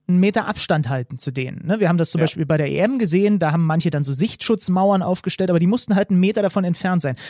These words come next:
Speaker 1: Und er rennt kurz vor der Ausführung von Duxch in die Mauer rein. Man sieht, es gibt so eine Zeitlupe, wo man Haier sieht, der sofort auf ihn zeigt und in Richtung Schiedsrichter, „Was macht denn der hier? Der darf hier gar nicht rumstehen.“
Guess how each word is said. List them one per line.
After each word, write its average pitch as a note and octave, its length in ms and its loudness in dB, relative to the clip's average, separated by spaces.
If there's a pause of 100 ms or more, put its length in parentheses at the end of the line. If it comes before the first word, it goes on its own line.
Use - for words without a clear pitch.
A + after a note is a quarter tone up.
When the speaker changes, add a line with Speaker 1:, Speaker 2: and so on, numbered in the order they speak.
(180)
Speaker 1:
Und E3 120 2
er B3 240 0 (220)
rennt G3 300 -2
kurz - 240 0
vor D4+ 100 2
der A3+ 80 0
Ausführung A#3+ 400 -2
von G3 160 2
Duxch A3 240 0
in C4 100 0
die C4+ 120 0
Mauer D4+ 300 4
rein. C#3+ 360 0 (260)
Man D#3+ 140 4
sieht, F3+ 240 2
es - 140 -4
gibt F#3+ 120 -4
so G3 60 2
eine A3 240 -2
Zeitlupe, G3 500 0
wo F3+ 60 4
man E3+ 240 4
Haier A3+ 260 2
sieht, F3+ 280 0
der F3 60 2
sofort B3+ 460 0
auf E4+ 260 0
ihn B3+ 200 2
zeigt A3+ 320 0
und A3+ 80 4
in A3 100 2
Richtung A3 300 0
Schiedsrichter, A3+ 420 0
„Was D#3 120 -2
macht G3+ 180 0
denn B3 60 -4
der G3+ 80 4
hier? D3+ 120 2
Der C#3 120 -2
darf D#3 180 -2
hier E3 100 0
gar D3+ 140 0
nicht D3 100 2
rumstehen.“ E3 380 0